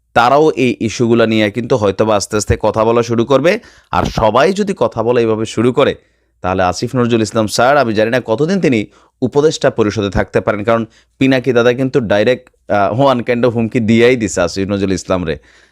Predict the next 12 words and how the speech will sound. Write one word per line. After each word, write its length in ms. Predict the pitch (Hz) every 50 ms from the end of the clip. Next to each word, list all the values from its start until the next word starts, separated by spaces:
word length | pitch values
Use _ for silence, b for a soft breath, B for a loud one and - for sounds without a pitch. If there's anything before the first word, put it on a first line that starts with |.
| b b
যে 120 | - 104
এই 140 | 113 110 107
সরকার 360 | - - 113 110 - 127 120
ক্ষমতায় 400 | 113 117 110 113 120 117 135 131
গেলে 320 | 123 127 131 156 180 175 143
রাস্তায় 320 | 120 107 - - - 117
কিন্তু 180 | 120 131 131 135
বেরো 300 | 107 82 101 107 120 139
হইতে 200 | 139 139 123 143
পারবেন 320 | 98 98 87 80 78 78 69
না। 140 | 53 50 50 _ b b b b b b
এখন 200 | 107 120 147 -